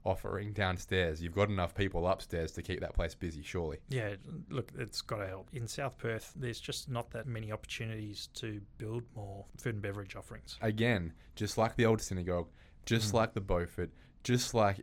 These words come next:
Speaker 1: in Yagan Square as well, you've got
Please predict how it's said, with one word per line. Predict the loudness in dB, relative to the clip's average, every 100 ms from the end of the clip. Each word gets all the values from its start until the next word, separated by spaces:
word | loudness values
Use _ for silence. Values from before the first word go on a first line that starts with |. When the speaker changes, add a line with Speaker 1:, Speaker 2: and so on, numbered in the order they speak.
| -2
Speaker 1:
in | 2
Yagan | 4 4 2
Square | 0 2 4
as | 4 4
well, | 4 4 0 -18 -20 -20 -10
you've | -4 -4 2
got | 2